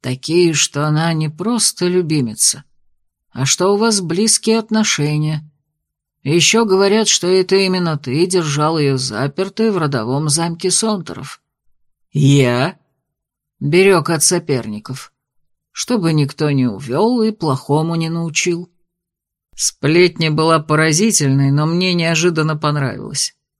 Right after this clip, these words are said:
А что, ведь отличная идея. Схватить, запереть, чтобы сидела тихо, читала правильные книги, вышивала крестиком и не водилась со всякими психами.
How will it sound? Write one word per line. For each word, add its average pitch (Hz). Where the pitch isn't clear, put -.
А 151
что, -
ведь 139
отличная 214
идея. 151
Схватить, 151
запереть, 151
чтобы 143
сидела 160
тихо, 160
читала 156
правильные 151
книги, 151
вышивала 160
крестиком 151
и 131
не 131
водилась 143
со 143
всякими 143
психами. 135